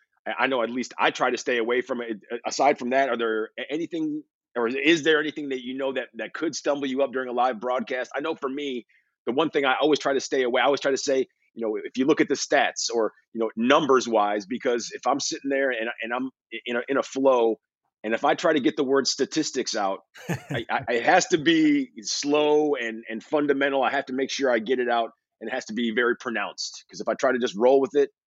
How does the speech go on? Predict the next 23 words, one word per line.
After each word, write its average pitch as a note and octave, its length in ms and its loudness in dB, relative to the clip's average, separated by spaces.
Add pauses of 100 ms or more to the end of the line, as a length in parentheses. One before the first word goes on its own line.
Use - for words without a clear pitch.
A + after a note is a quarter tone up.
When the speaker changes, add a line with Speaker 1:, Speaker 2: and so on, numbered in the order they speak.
(280)
Speaker 1:
I'm A2 100 -2
gonna G#2 80 -6
stumble G2+ 360 0
every E2+ 160 -6
time. C#2+ 180 -16 (380)
Speaker 2:
Yeah, D3+ 580 6
I, D3 140 0 (220)
I F#3 100 2
think, B3 300 -4 (640)
I C#3+ 80 -8
think - 240 -12
the D3+ 80 -2
general C3+ 380 -2
point C#3+ 280 -4
of A2+ 80 -4
that C3 260 -4
is A#2+ 220 -6
to A#2+ 120 -10
stay - 460 -4
away C#3+ 280 -2
from A2 240 -8
big B2+ 240 -6
words. A2+ 680 -10